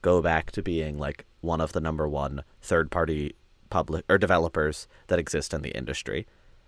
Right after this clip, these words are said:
I really hope that this is, uh, I hope that Bayonetta three is the beginning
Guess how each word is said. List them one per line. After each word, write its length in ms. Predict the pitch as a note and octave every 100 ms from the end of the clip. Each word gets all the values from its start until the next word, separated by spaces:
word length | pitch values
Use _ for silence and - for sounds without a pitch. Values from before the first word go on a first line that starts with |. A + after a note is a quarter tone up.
| _ _ _ _ - -
I 80 | F#2+
really 360 | F#2+ F#2 F#2 F2
hope 200 | D#2+ -
that 160 | D#2
this 180 | D#2 -
is, 200 | D2+ - -
uh, 260 | D2+ C#2+ C#2+ _ _ _ _ - F#2+
I 80 |
hope 180 | G#2 B2+
that 160 | A2+ -
Bayonetta 420 | G#2 G2+ F#2+ F#2
three 320 | - F2+ D#2
is 180 | D#2 -
the 100 | F2
beginning 640 | F2 - F#2 F#2 F#2 F#2